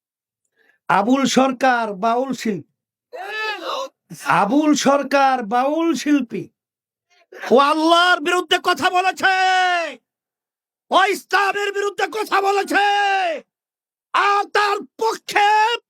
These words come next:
আজকে বাংলাদেশের ভিতরে বিএনপির মহাসচিব কথা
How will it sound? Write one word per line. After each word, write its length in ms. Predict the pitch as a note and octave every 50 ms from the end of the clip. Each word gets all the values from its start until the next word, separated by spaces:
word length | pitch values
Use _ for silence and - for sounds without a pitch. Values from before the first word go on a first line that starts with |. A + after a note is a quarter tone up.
| _ _ _ _ - - G#4+
আজকে 220 | G4+ - - G#4 F4+ - _ _ - G#4+
বাংলাদেশের 640 | A4+ C5+ C5 B4 G#4 G4 G4+ G#4+ F#4+ - D#4+ G#4+ G#4 G4+
ভিতরে 300 | G4+ F4 G#4+ G#4 G4+ F#4+ G4 F#4+ D#4+ A3+ - - - _ _ E3 -
বিএনপির 480 | G4 A4 G#4+ G4 F4+ D4 G4 G4+ F#4+ D4+ A#3 B3+ B3+
মহাসচিব 800 | E4+ G#4 A4+ - C4+ F4+ F#4+ F#4 D#4 - F4 F4+ - G4 F4+ E4 - - - G3 E4+ -
কথা 200 | - - E4+ E4+